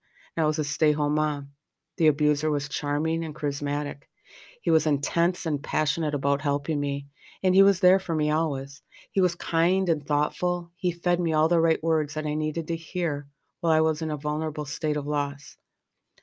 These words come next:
The transition from being my prince to a monster was a very slow transition. Of course, there were moments where I thought to myself, "Well, this isn't comfortable to me," or, "This isn't right." But I ignored them as I would be brought flowers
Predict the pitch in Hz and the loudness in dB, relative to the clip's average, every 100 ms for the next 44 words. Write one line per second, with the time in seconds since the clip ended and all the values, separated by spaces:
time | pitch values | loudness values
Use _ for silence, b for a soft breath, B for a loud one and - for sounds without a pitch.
0 | b - 175 180 175 180 170 170 202 196 | b -8 0 4 4 4 2 2 2 0
1 | - 175 165 165 165 147 143 160 165 - | 0 0 2 2 2 0 -2 -4 -4 -6
2 | - - 160 143 143 143 - 156 143 139 | -10 -4 -2 0 -2 -4 -2 -2 -2 -4
3 | 139 147 143 143 151 143 143 143 139 143 | -2 0 0 -4 -6 -6 -4 -6 -4 -6
4 | 143 139 139 - _ _ _ _ _ - | -8 -10 -12 -14 _ _ _ _ _ -2
5 | 160 - - 160 160 180 - 196 180 165 | -2 -4 0 6 6 4 2 2 4 4
6 | 151 147 156 156 160 147 143 156 - 151 | 2 2 -2 -2 2 2 2 0 0 -4
7 | 139 139 143 143 143 147 143 143 139 139 | -4 -4 -4 -6 -4 -6 -4 -4 -6 -4
8 | 151 - 156 147 - 131 - 139 139 135 | -4 -2 -4 -4 -4 -4 -4 -6 -4 -6
9 | - 139 143 147 - 151 151 147 156 - | -4 -2 -2 -4 -6 -4 -2 -2 -2 -2
10 | - 135 151 - B B B B B - | -2 -2 -2 -6 B B B B B 4
11 | 175 170 175 175 180 196 196 190 - 175 | 6 8 8 6 8 6 2 0 -2 4
12 | 160 170 170 _ - 185 170 151 143 - | 6 6 4 _ -4 -2 2 4 4 0
13 | 156 143 147 160 175 - | 0 2 4 2 0 -4